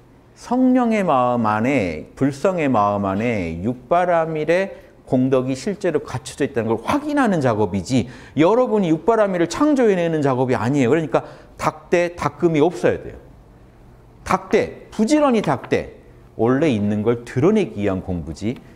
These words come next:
절대 여러분이 뭘 만들어내면 안 됩니다. 여러분, 유교 경전 중에 소학책이 있어요. 어린아이를 공부하는 소학책 서문에 주자가 이렇게 썼어요. "열심히 이니에지를 갈고 닦아서 뭘 하라고?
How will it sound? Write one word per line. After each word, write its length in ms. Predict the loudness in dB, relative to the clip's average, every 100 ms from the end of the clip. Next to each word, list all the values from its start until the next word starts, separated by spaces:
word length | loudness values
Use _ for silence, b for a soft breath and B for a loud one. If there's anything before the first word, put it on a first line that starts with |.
| B
절대 360 | -6 -4 0 2
여러분이 400 | 2 2 2 2
뭘 140 | 2
만들어내면 640 | 2 0 0 0 0 -2 -6
안 120 | -10
됩니다. 280 | -12 -14 -16 B B B B B B -20 0
여러분, 440 | 2 4 2 0 -4 -18 -12 -2
유교 320 | 2 4 2
경전 380 | 2 2 2 0
중에 240 | 0 0
소학책이 580 | 0 0 0 0 -2 -2
있어요. 460 | -2 0 0 0 -2
어린아이를 580 | 0 2 2 2 0 -2
공부하는 420 | -2 -2 0 -2
소학책 500 | -2 -2 -2 -6 -12
서문에 640 | -2 0 2 0 0 -4 B B B
주자가 400 | -6 0 2 2
이렇게 260 | 2 0 -4
썼어요. 420 | -6 -8 -6 -8 -10 B B B 2
"열심히 680 | 4 2 -2 -2 0 2 2
이니에지를 580 | 0 0 0 0 -2
갈고 340 | 0 0 2 0
닦아서 400 | -2 -2 -2 0
뭘 240 | 0 0
하라고? 280 | 0 -4 -6